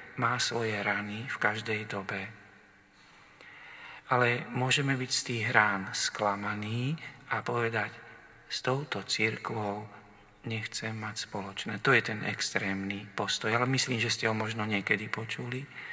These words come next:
"Ja verím v Boha, ale ja s cirkvou nechcem mať nič spoločné." Potom môžeme mať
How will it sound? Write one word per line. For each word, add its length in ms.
"Ja 240
verím 480
v 80
Boha, 320
ale 160
ja 160
s 160
cirkvou 400
nechcem 400
mať 180
nič 60
spoločné." 720
Potom 480
môžeme 400
mať 560